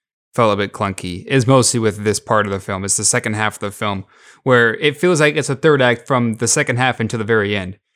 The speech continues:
Um, or, so it, yeah, I would say that pacing, while it is brisk and it is nice and it de-, definitely gets by, goes by pretty quick, at the same time, you know, um, that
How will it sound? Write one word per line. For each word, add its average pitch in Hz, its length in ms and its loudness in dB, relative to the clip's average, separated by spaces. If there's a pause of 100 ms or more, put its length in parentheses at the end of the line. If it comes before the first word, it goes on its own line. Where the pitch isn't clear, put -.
(200)
Um, 98 580 -4 (680)
or, 110 320 0
so 131 320 4
it, 131 280 0 (320)
yeah, 151 340 2
I 143 180 0
would 170 140 -2
say 165 220 2
that 139 260 2 (220)
pacing, 185 340 2
while 147 180 6
it 147 80 2
is 139 200 2
brisk 143 320 0
and 131 100 -2
it 120 60 -2
is 110 100 -4
nice 120 380 0
and 110 100 -2
it 107 480 -4
de-, 120 300 2
definitely 131 460 -2
gets 107 180 -6
by, 110 280 0
goes 110 200 0
by 101 140 -4
pretty 101 220 -8
quick, - 380 -4 (340)
at - 100 -12
the 110 60 -8
same 104 220 -4
time, 104 640 -2
you 120 120 -6
know, 95 340 -4 (1080)
um, 104 600 0 (460)
that 131 400 2